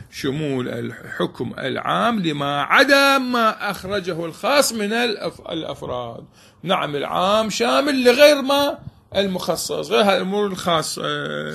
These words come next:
فتخرج. إذن استنبط الحكم الشرعي عن هذا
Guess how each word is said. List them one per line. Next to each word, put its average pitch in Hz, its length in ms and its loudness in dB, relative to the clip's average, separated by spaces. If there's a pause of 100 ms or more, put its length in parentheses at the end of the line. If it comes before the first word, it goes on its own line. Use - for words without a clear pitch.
(540)
فتخرج. 120 1120 -4 (380)
إذن 131 300 -4
استنبط 117 480 -6
الحكم 156 300 -6
الشرعي 165 260 -2
عن 131 120 -4
هذا 165 340 -2